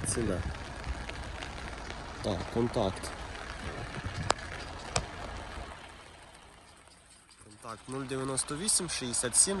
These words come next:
тридцять п'ять чотириста чотири. Той же самий продавець.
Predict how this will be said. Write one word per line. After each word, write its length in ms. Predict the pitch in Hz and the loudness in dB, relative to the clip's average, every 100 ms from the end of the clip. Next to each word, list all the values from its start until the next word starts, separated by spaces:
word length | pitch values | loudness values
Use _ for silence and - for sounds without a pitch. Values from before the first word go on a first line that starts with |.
| - | 6
тридцять 300 | 120 - 110 | 6 6 4
п'ять 400 | - 147 165 - - - - - - - - - | 10 10 10 4 -2 -2 0 0 0 0 2 2
чотириста 580 | - - 135 139 - 123 | 2 6 6 6 6 4
чотири. 500 | - 120 101 98 101 - - - - - - - - - - - | 2 2 2 4 4 2 -4 -4 -4 -4 -4 -4 -6 -6 -6 6
Той 200 | 117 113 | 8 8
же 140 | 110 | 8
самий 420 | - 120 104 104 - - | 10 12 12 8 4 0
продавець. 640 | - 117 113 92 - - | 6 8 8 6 4 2